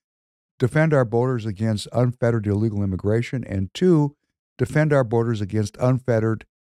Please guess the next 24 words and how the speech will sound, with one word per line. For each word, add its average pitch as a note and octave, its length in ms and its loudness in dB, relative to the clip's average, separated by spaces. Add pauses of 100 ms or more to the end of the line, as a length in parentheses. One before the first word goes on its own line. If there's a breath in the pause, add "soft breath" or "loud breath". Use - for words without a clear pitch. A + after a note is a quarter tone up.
(440)
dumping A#2 580 2 (100)
and, G#2+ 400 -2
and F#2 360 -2 (420)
the A#2 120 4
importation B2+ 760 0
of G#2+ 140 0
goods G#2+ 240 -2
from G#2+ 160 -6
around A2 160 0
the A2 80 -2
world, D3 300 2 (400 soft breath)
which B2+ 260 0
undermines C3 580 0
the A2 60 -6
American A2 540 0
working A2 360 -2
class A#2 540 0 (400)
and A#2 140 -6
undermines B2 560 2
the A#2 80 -2
American B2+ 340 -2
entrepreneur, C3+ 480 0 (100)
entrepreneurial D3 680 2
class B2 360 -2